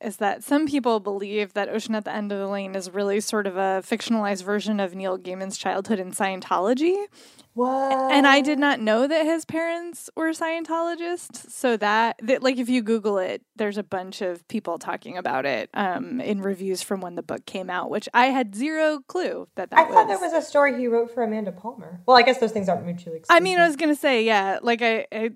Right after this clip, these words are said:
Speaker 1: perhaps, <laughs> perhaps both.
Speaker 2: Interesting.
Speaker 1: Um, but yeah, not a thing that I knew before I started researching for this
Speaker 2: Huh.
Speaker 1: show. So that was interesting. Um, yeah, this book is an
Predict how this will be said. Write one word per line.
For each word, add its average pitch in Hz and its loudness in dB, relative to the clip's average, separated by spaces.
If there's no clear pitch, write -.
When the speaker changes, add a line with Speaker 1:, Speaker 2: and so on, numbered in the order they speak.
Speaker 1:
perhaps, - -10
<laughs> - -20
perhaps 320 0
both. 254 0
Speaker 2:
Interesting. 208 0
Speaker 1:
Um, 226 2
but 262 2
yeah, 226 4
not 226 -2
a 523 0
thing 508 -2
that 403 -2
I 349 -2
knew 254 -4
before 220 0
I 175 -2
started 196 -6
researching 175 -12
for 165 -10
this 123 -4
Speaker 2:
Huh. 285 2
Speaker 1:
show. 202 -2
So 180 -10
that 269 4
was 190 0
interesting. - -14
Um, 269 4
yeah, 359 0
this 453 0
book 494 -2
is 392 0
an 339 -4